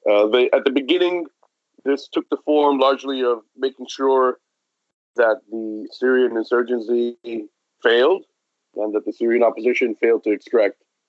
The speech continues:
political concessions from the Syrian regime. And Russia was a big part of that, obviously, with the direct military intervention in Syria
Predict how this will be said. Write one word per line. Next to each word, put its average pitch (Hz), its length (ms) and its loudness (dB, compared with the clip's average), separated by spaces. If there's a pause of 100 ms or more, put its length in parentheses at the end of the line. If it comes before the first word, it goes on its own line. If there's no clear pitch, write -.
(220)
political 110 360 0
concessions 104 520 -4
from 101 500 0 (240)
the - 60 -18
Syrian 101 260 -2
regime. 147 420 2 (340)
And 110 100 0
Russia 131 200 2
was 117 120 -2
a 113 60 -10
big 117 140 -4
part 127 180 2
of 120 80 2
that, 120 200 4
obviously, 110 460 -4
with 104 180 -6
the 101 100 -6
direct 107 420 0
military 104 420 -4
intervention 107 540 0
in 101 80 -6
Syria 117 440 0